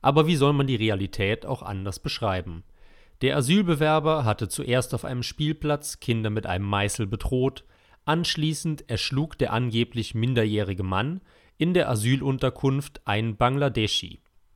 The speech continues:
Bei der Festnahme verletzte er zwei Polizisten, fasst Zur Zeit die Vorgeschichte zusammen. Laut aktuellen Medienberichten habe Terry A. nun seinen Zellenkameraden halb totgeschlagen,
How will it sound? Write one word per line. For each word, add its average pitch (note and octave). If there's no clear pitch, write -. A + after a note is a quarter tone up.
Bei G#2+
der G2+
Festnahme A#2
verletzte C#3+
er D3
zwei G#2
Polizisten, C3+
fasst -
Zur G2+
Zeit A2
die B2+
Vorgeschichte A2+
zusammen. G#2
Laut G#2+
aktuellen C#3
Medienberichten D#3
habe G#2
Terry G#2+
A. C3
nun F3
seinen B2
Zellenkameraden G#2+
halb G2+
totgeschlagen, A#2